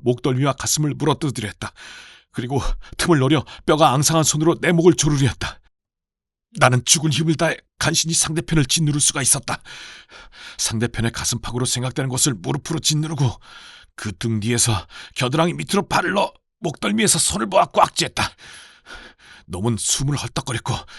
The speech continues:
나는 그놈의 심장 뛰는 소리마저 느낄 수 있었다. 마침내 그놈은 지쳐서 완전히 녹초가 된 모양이었다. 이때다. 어서 꽁꽁 묶어놔야지. 나는 한 손으로 상대편을 꼭 누르면서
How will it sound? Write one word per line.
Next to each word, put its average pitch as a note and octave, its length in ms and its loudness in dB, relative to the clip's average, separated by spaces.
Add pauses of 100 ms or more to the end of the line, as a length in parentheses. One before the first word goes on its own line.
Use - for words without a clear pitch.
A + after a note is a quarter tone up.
(340)
나는 F#2+ 240 -4
그놈의 A2+ 340 -2
심장 C3 440 0
뛰는 D3+ 200 0
소리마저 C3+ 420 0 (120)
느낄 D3+ 260 -4
수 - 160 0
있었다. - 480 -2 (1600)
마침내 A2+ 360 2 (560)
그놈은 C3+ 320 4
지쳐서 C#3+ 460 0 (220)
완전히 D3+ 480 4
녹초가 E3 340 2
된 D3 160 4
모양이었다. A#2 600 -2 (1120)
이때다. - 280 -2 (480)
어서 - 200 6
꽁꽁 - 380 2
묶어놔야지. - 580 4 (1080)
나는 F2+ 300 -4
한 - 160 -6
손으로 A#2 280 -2
상대편을 C3 580 -2
꼭 D3+ 220 0
누르면서 B2 440 0